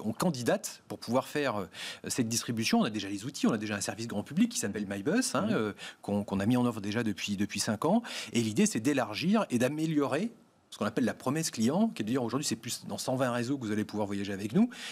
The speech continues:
Speaker 1: c'est sur toute la France. En tout cas, c'est, c'est, c'est notre ambition.
Speaker 2: Mhm.
Speaker 1: Et derrière tout ça, on a une mission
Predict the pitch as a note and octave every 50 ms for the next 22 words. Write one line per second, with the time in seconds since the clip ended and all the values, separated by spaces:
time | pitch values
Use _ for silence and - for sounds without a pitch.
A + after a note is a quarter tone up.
0 | - - - B2+ - - B2 - F#3+ - D#3+ D3 - - E2+ D#2+ - - - -
1 | - - F3+ F3+ - C3 - - - - - A#2 A2 G2 G2 - - B2 A#2 D#3
2 | - - F3+ D#3+ D#3+ - - A2+ - - - - A2 G2+ G2 G#2 G#2 - - -
3 | - G#2 A2 A#2+ B2 - - B2+ - F#3+ F3 D3 B2 A2+ A#2+ B2 C3+ B2+ - -
4 | G#2 G#2+ D#3